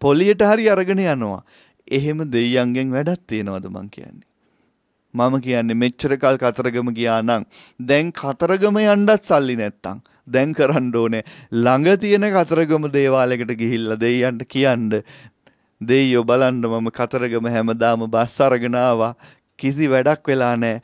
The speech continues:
මට මේ සැරේ ඒ ගමන යන්නවත් බෑ." එහෙනම් මට දැන්වත් බලන්න කියලා දෙයියන්ගෙන් කියනවා මිස ණයට අරගෙන දෙයියෝ බලන්න යන්න ඕනේ නෑ. එහෙම මිනිස්සුන්ට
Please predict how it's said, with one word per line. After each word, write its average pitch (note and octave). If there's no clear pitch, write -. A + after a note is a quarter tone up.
මට C3+
මේ C3
සැරේ C#3
ඒ C#3
ගමන D#3+
යන්නවත් C3+
බෑ." A2
එහෙනම් C3
මට A#2+
දැන්වත් A#2+
බලන්න A#2
කියලා C3
දෙයියන්ගෙන් C3
කියනවා C3+
මිස C3+
ණයට C3+
අරගෙන C#3+
දෙයියෝ B2+
බලන්න B2+
යන්න B2
ඕනේ B2+
නෑ. A#2+
එහෙම B2+
මිනිස්සුන්ට B2